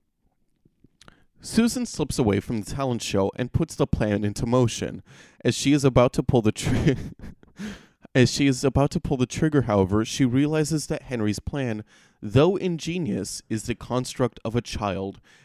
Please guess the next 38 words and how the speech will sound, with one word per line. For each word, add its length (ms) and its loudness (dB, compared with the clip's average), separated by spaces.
and 160 -2
that 120 -2
she 160 -4
must 340 -2
act 340 -10
as 180 -4
an 60 -2
adult. 520 0
She 180 0
immediately 500 2
confronts 520 -6
Glenn 480 -4
and 120 -6
tells 300 -4
him 140 -4
that 180 -2
she 160 -6
is 120 -2
going 240 -4
to 120 -2
expose 480 -2
him 240 -6
for 160 0
what 240 4
he 220 -2
has 240 -4
done 260 -2
to 100 -4
Christina. 600 -4
Glenn 240 0
replies 480 0
that 180 0
everyone 380 0
will 120 0
believe 360 -4
him, 400 -6
not 460 -4
her, 320 -4